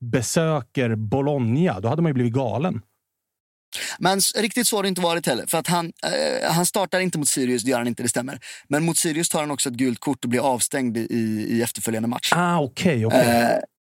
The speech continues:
Speaker 2: så att, så att på de-, på den nivån, och då passar han väl på då. Så här, det, han blir inbytt, eh, med typ fem minuter kvar och lyckas på två minuter ta ett gult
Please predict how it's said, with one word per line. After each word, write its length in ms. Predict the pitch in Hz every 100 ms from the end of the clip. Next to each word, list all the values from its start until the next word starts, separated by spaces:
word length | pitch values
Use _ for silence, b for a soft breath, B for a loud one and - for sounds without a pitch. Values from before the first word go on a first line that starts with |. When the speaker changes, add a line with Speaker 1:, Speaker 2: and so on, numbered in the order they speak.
| _ -
Speaker 2:
så 140 | - 160
att, 100 | -
så 100 | 165
att 200 | 127 -
på 80 |
de-, 180 | 165 180 -
på 80 | 180
den 160 | 165
nivån, 200 | 160 143
och 100 | 131
då 140 | 147 151
passar 320 | 156 143 143
han 140 | 135
väl 140 | 135 120
på 240 | 147 139
då. 140 | 107 104 B B B B _ _ _ -
Så 100 | 170
här, 380 | 165 131 160 180 _ _ _ -
det, 320 | 120 151 147 -
han 280 | 135 151 143
blir 100 | 147
inbytt, 540 | 147 135 165 _ - - - _ _ _
eh, 120 | 151 139
med 260 | 147 135
typ 240 | - 120 - - _ _ - -
fem 180 | 156 139
minuter 280 | 135 127 123
kvar 300 | 147 127 123
och 100 | 131
lyckas 280 | 117 127 -
på 100 | 120
två 220 | - 117
minuter 260 | 113 104
ta 80 | 104
ett 60 | 104
gult 400 | 135 107 -